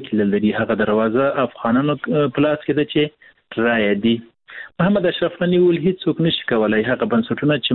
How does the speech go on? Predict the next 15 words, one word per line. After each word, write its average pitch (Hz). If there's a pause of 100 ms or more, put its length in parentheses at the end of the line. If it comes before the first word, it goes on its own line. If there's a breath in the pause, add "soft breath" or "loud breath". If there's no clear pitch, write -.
(140)
موجودیت 113
یې 147
په 131
اساسي -
قانون 135
کې، 147 (580 loud breath)
اه، 120 (140)
یادونه 131
شوې 143
ده، 139
په -
اړه 120
یې 113 (100)
تصمیم 117
ونیسي. 107